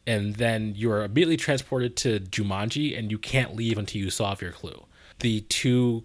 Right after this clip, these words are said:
kids, Judy and Peter, they play, they get sent to Jumanji. Then they meet Alan, who's been stuck there for decades because he didn't see his clue when he, before he got transported. So he has no idea what his clue is.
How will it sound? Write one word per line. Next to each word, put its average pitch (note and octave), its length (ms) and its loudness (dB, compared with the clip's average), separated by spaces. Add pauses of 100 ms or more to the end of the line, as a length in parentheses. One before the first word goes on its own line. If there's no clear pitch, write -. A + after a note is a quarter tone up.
kids, A#2+ 320 4
Judy A#2+ 260 4
and G#2 160 -2
Peter, C#3+ 340 0 (220)
they G#2 160 0
play, A#2+ 600 -2
they G2+ 120 -4
get - 180 -6
sent G#2+ 220 -4
to - 80 -4
Jumanji. G#2 540 0 (200)
Then B2 120 4
they B2+ 100 6
meet C#3 320 2
Alan, A2 460 0 (160)
who's A#2 200 0
been G#2+ 140 -4
stuck - 320 -2
there A#2 180 2
for G2 240 -6
decades A2 640 -2 (280)
because - 440 0
he D#3+ 340 0
didn't C3 460 2
see C3+ 260 0
his A#2 200 0
clue D#3+ 360 4
when G2+ 180 -2
he, G#2+ 60 -6 (140)
before A#2+ 220 0
he A#2 80 4
got G2+ 180 0
transported. - 600 -4
So A2 80 -6
he G2+ 100 4
has A2+ 100 2
no A#2 220 2
idea G#2+ 220 2
what F#2 80 -2
his D#2+ 100 -6
clue - 260 -6
is. - 300 -8